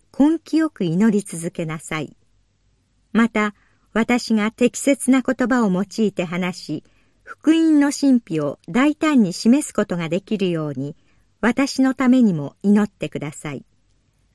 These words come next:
私はこの福音の使者として鎖につながれていますが、それでも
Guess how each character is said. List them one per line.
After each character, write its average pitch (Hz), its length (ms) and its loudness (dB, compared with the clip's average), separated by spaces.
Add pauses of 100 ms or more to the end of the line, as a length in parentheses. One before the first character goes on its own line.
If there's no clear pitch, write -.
(300)
私 240 440 -2
は 220 200 0
こ 262 140 2
の 302 140 6
福 - 240 -4
音 269 300 6
の 240 120 4
使 - 260 -4
者 320 60 0
と 220 160 -2
し - 140 -14
て 160 240 -4
鎖 294 400 2
に 269 140 6
つ - 160 0
な 247 120 4
が 240 120 4
れ 226 100 0
て 226 140 -2
い 220 100 2
ま 208 160 0
す - 160 -10
が、 151 200 -10 (460)
そ - 220 -2
れ 254 120 4
で 240 120 2
も 175 220 0